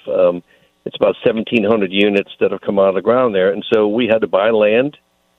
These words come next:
uh, a couple of years ago, uh, to rezone it. And, uh, we've already broke ground on a brand new middle school.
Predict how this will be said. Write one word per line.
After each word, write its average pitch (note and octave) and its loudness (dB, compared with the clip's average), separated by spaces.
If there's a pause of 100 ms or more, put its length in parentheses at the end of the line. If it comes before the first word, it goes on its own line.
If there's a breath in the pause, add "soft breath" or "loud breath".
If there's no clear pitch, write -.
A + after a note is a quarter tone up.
(200)
uh, G#2 4
a G#2 -4
couple A2 -4
of G#2+ -4
years A2 0
ago, A2 0
uh, F#2 2
to F#2 -6
rezone G2 0
it. - -4 (180)
And, G2 0
uh, F#2+ 2
we've G2 -4
already G2+ 0
broke G#2+ 0
ground G#2 2
on G2 0
a - 0
brand G2 -2
new F#2+ 0
middle G#2 0
school. C3 -2